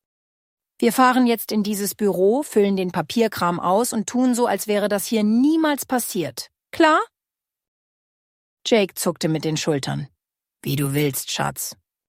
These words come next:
Claire warf ihm einen wütenden Blick zu. Jake feixte. „Schon gut, dann annullieren wir unsere Ehe eben, wenn du darauf bestehst.“ Sie riss die Tür auf. „Ich bestehe darauf.“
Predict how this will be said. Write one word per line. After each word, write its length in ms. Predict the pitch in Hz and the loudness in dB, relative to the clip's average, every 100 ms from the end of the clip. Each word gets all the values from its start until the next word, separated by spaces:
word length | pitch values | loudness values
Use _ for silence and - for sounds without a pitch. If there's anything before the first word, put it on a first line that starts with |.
| _ _ _ _ _ _ _ _ _ | _ _ _ _ _ _ _ _ _
Claire 420 | - 247 240 247 220 | -4 2 2 2 2
warf 240 | 220 208 | 0 0
ihm 160 | 233 233 | -2 -2
einen 340 | 214 220 190 | 0 0 0
wütenden 500 | 196 - 160 143 139 | -4 -4 -4 -2 -4
Blick 260 | 139 131 - | -4 -6 -6
zu. 300 | - 131 135 _ _ _ _ _ _ _ _ _ _ _ _ | -6 -6 -8 _ _ _ _ _ _ _ _ _ _ _ _
Jake 260 | - 170 139 | 2 2 2
feixte. 580 | - 139 - - 151 165 _ - - | -4 -4 -4 -8 -8 -10 _ -16 -12
„Schon 260 | - 349 320 | 2 6 6
gut, 340 | 185 - - _ _ | 4 -4 -12 _ _
dann 200 | - 285 | 2 4
annullieren 520 | 247 214 190 190 180 180 | 4 2 0 -2 -2 -2
wir 140 | 165 | -2
unsere 260 | 220 233 254 | -2 -2 -2
Ehe 340 | 190 160 143 | 0 0 -2
eben, 420 | 143 147 147 147 - _ _ - | -4 -4 -4 -4 -8 _ _ 0
wenn 240 | 185 143 | 0 0
du 100 | 143 | -4
darauf 320 | 143 143 139 | -4 -4 -6
bestehst.“ 720 | - 143 - 135 - - - - _ _ _ _ _ _ _ _ _ _ _ _ _ | -6 -6 -4 -6 -8 -10 -12 -16 _ _ _ _ _ _ _ _ _ _ _ _ _
Sie 160 | - 175 | 0 2
riss 180 | 175 | 2
die 140 | - 175 | -2 -6
Tür 300 | - - - | 0 0 0
auf. 360 | 135 127 - - _ _ _ | -6 -10 -16 -20 _ _ _
„Ich 160 | 214 - | -2 0
bestehe 400 | 202 - 240 190 | 0 2 2 2
darauf.“ 480 | 151 131 131 131 | 0 -4 -6 -8